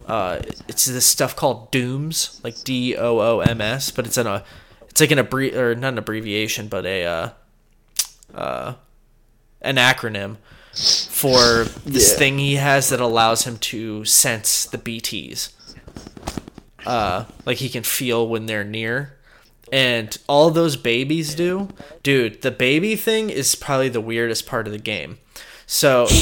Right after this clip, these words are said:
Speaker 1: that they, they hardly, it, as far as I've got, they've hardly even touched on it. Basically, what they do is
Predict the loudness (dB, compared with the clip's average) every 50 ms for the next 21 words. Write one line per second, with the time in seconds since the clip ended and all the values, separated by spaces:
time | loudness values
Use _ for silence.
0 | 8 8 8 8 8 8 6 6 6 2 2 6 6 6 6 4 2 2 6 8
1 | 8 8 8 6 4 2 2 2 2 0 0 0 0 -2 -2 -2 -4 -2 -2 -2
2 | 0 2 4 4 4 4 4 2 0 0 0 0 0 0 0 -2 -6 -6 -4 -2
3 | 0 0 0 0 -2 -4 -4 -4 -4 -6 -8 -10 -10 -8 -8 -6 -6 -6 -6 -6
4 | -8 -10 -12 -14 -16 -16 -18 -20 -20 -20 -20 _ -20 -20 _ 2 4 4 4 4
5 | 2 0 -2 -2 -2 0 -2 -2 -2 -2 -2 -2 -2 -4 -4 -4 -2 -2 -2 -4
6 | -6 -10 -16 _ _ _ -16 -12 -10 -10 -10 -10 -6 -2 0 2 2 2 2 2
7 | 2 0 0 0